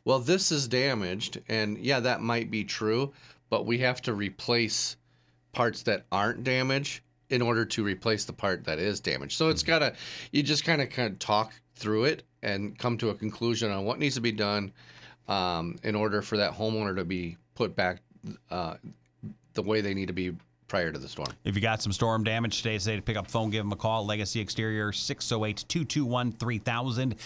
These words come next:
Speaker 2: That's two two one, three thousand. Learn more online, legacy dash exteriors dot com. That's legacy dash exteriors dot com. And Josh, you were sharing with me, uh, some photos, uh, soffit and fascia from a house,
Speaker 1: Yeah.
Speaker 2: uh, just popped right out and popped right off. Um,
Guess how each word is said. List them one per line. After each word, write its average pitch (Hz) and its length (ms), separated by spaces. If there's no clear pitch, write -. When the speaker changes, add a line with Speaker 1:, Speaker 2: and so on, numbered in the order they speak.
Speaker 2:
That's - 260
two 139 220
two 127 280
one, 113 520
three 110 180
thousand. 104 420
Learn 104 160
more 101 160
online, 104 380
legacy 117 460
dash 101 340
exteriors 98 720
dot 90 300
com. 104 320
That's 87 200
legacy 107 520
dash 101 340
exteriors 95 800
dot 92 260
com. 117 240
And 98 80
Josh, 127 320
you 180 60
were 180 100
sharing 175 380
with 120 160
me, 113 260
uh, 110 100
some 120 180
photos, 156 540
uh, 110 140
soffit 165 420
and 131 200
fascia 143 380
from 104 220
a 95 40
house, 110 300
Speaker 1:
Yeah. 131 200
Speaker 2:
uh, 113 240
just 123 280
popped 175 380
right 165 200
out 160 200
and 135 120
popped 160 320
right 143 240
off. 160 440
Um, 123 400